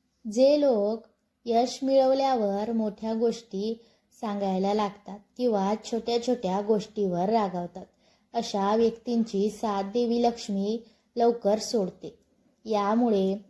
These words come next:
अहंकार टाळा, तसेच इतरांचा आदर करण्यास विसरू नका. या गोष्टी तुम्ही नक्कीच टाळा.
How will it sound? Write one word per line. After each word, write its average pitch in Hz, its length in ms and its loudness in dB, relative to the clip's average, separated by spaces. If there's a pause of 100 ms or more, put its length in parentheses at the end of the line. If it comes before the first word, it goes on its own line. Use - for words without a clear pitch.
(300)
अहंकार 214 680 2 (100)
टाळा, 180 260 -2 (240)
तसेच 202 560 -2
इतरांचा 226 880 -2 (100)
आदर 202 420 -2
करण्यास 208 600 -2 (400)
विसरू 247 380 0
नका. 190 300 0 (880)
या 233 200 2
गोष्टी 247 720 2
तुम्ही 220 400 -2
नक्कीच 208 600 -6
टाळा. 175 260 -2